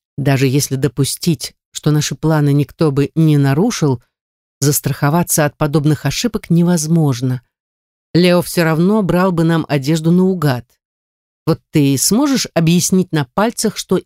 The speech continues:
именно тебе нужно? Уж как-нибудь справилась бы. Хорошо, ладно.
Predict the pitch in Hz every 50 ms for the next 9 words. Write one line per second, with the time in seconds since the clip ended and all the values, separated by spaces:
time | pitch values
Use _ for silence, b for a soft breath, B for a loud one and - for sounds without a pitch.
0 | _ - 165 160 170 175 190 214 220 233 240 233 - - 175 143 151 151 156 175
1 | 196 185 127 117 - 123 123 120 _ _ _ _ _ _ _ _ _ _ _ _
2 | _ _ _ _ _ _ _ _ _ _ _ _ - 302 - - - 311 - -
3 | 277 277 262 277 277 - - - - _ _ - - - - - 233 190 139 135
4 | 135 139 139 135 135 147 143 135 - _ _ _ _ _ _ _ _ _ _ _
5 | _ _ _ _ _ _ _ - 160 135 131 - - - - 127 127 131 139 139
6 | 147 135 123 107 98 127 131 131 135